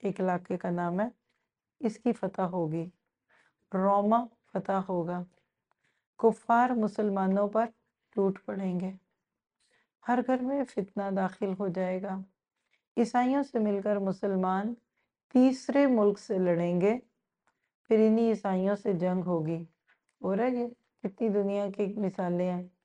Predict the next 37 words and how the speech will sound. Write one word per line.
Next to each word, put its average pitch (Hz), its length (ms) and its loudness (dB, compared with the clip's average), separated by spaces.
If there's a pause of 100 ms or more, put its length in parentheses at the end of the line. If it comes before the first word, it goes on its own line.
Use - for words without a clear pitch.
(440)
रूमी 233 680 4
कसरत 220 500 0
तादाद 196 760 0
में 202 100 -2
बढ़ 185 200 -2
जाएंगे। 180 520 -4 (720)
दरियाए 220 400 2
फरात 208 460 0
से 220 260 -2
सोने 185 400 -2
का 202 160 -4
पहाड़ 190 560 -4
जाहिर 185 360 -2
होगा, 180 320 -2 (320)
ये 208 140 6
भी 202 160 4
होना 165 300 -4
है। 165 80 -12 (720)
ये 208 80 0
जो 196 120 2
आपको 190 240 -2
नाइंटी 185 380 0
समथिंग 190 480 -2
निशानियाँ 190 420 -2
ना, 254 60 0
इसमें 233 260 -2
कुछ 240 300 -2
रह 175 180 2
गई 196 180 2
हैं, 226 140 0
बाकी 196 280 0
तो 202 120 0
आप 190 120 0
देख 185 260 -2
ही 196 80 -2
रहे 175 80 -2
हैं। 175 140 -8